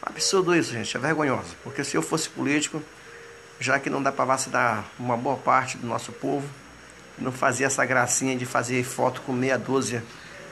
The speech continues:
de vacina, onde vai ser meia dúzia de pessoas vacinadas. É vergonhoso isso. Mas, infelizmente, isso é Brasil e todo mundo querendo se aproveitar dessa situação. Vergonhoso isso.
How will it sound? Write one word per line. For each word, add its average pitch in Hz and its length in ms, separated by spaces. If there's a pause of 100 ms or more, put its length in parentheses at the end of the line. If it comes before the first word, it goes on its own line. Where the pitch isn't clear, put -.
(380)
de 110 240
vacina, 135 600 (480)
onde 123 220
vai 131 100
ser 131 220
meia 147 220
dúzia 135 260
de 123 60
pessoas 123 360
vacinadas. 120 600
É 127 180
vergonhoso 156 580
isso. - 300 (420)
Mas, 160 140
infelizmente, 160 640
isso 156 140
é - 20
Brasil 151 600
e - 20
todo 156 240
mundo 156 160
querendo 147 200
se 151 80
aproveitar 127 580
dessa 123 180
situação. - 640 (800)
Vergonhoso 147 640
isso. 104 360